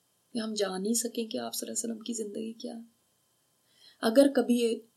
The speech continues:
آپ کو موقع ملے کہ نبی علیہ الصلوۃ والسلام کی زندگی کو جانیں تو ضرور اس کے لیے واقعی کوشش کریں کہ ہم دیکھیں تو صحیح۔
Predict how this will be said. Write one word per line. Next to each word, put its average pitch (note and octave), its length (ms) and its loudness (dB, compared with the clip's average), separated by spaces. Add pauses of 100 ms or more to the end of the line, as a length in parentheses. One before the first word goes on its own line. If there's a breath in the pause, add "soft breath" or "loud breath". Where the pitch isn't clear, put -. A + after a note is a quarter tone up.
(140)
آپ G#3+ 280 -4
کو A#3 160 0
موقع G3+ 320 2
ملے G3 320 6 (460)
کہ - 100 -10
نبی G3+ 240 2
علیہ G#3+ 80 4
الصلوۃ G3 380 0
والسلام G3 420 -2
کی G#3 140 -4
زندگی G3 320 -2
کو A3 160 0
جانیں F#3+ 440 -2 (1200)
تو B3+ 60 4
ضرور C#4+ 720 8 (120)
اس - 180 4
کے C4+ 160 4
لیے C4 220 6
واقعی C4 400 4
کوشش A#3+ 500 6
کریں G#3+ 240 -4
کہ A#3 140 -6
ہم C#4+ 240 6 (260 soft breath)
دیکھیں C#4 420 12
تو A4+ 140 12
صحیح۔ B3 300 10